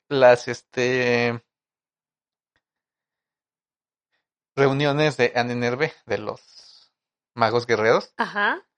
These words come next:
Speaker 1: se llevaban en lo que era el castillo Bebelsburg.
Speaker 2: Ok.
Speaker 1: Y en la sala donde se llevaba esto,
Speaker 2: <laughs>
Speaker 1: tenían, este, un símbolo.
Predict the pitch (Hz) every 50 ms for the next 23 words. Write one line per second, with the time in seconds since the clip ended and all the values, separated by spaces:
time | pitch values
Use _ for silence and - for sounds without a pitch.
0 | _ _ _ _ _ _ _ _ _ _ _ _ _ - 135 127 135 135 127 135
1 | 143 143 131 120 117 113 113 107 - - 117 110 113 117 113 110 - - - -
2 | - 120 113 110 113 117 113 110 117 123 120 120 117 117 117 120 117 117 - -
3 | - 135 156 208 - _ _ _ _ _ _ _ _ _ _ _ _ _ _ _
4 | _ - 214 185 _ - 190 190 190 196 226 285 339 392 392 _ _ _ _ _
5 | _ _ _ _ _ _ _ _ _ _ - 151 151 160 151 - _ _ - 117
6 | 117 113 110 107 - - 135 131 131 139 139 131 117 117 110 107 104 101 98 98
7 | 101 101 104 101 101 98 101 101 - _ _ _ _ - 110 107 107 107 107 117
8 | 127 123 120 117 110 - _ - 180 247 - _ _ - - - 226 214 - -
9 | 233 208 175 - 226 220 _ _ _ _ _ _ _ _ _ _ _ _ _ _
10 | _ _ _ _ _ _ _ - 127 120 120 123 127 127 131 131 131 123 117 110
11 | - - _ _ - 110 110 110 110 110 107 107 107 107 104 107 - _ _ _
12 | _ _ _ 127 123 120 - - 156 160 151 135 131 127 120 120 120 -